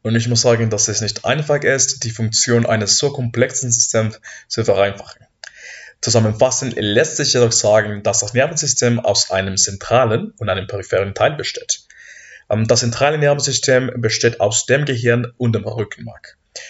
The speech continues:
Das peripherale Nervensystem besteht aus allen Nerven, die vom Rückenmark ausgehen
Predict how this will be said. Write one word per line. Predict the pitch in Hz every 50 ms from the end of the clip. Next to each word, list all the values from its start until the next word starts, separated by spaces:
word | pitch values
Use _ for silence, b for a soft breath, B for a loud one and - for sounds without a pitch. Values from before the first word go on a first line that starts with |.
| B B -
Das | 101 104 101 -
peripherale | - 101 101 - 101 95 92 95 90
Nervensystem | 92 101 123 135 131 131 - - 127 123 123
besteht | 113 101 - 113 101 -
aus | - 95 95 - - - - _ _ _
allen | - 131 165 185 175 139
Nerven, | 110 101 98 98 104 147 214 226 233 -
die | 113 104 110 107
vom | - 104 98
Rückenmark | 101 110 139 165 - - 147 117 110 104 107 107 -
ausgehen | 90 90 113 113 - - - 98 95 107 160 -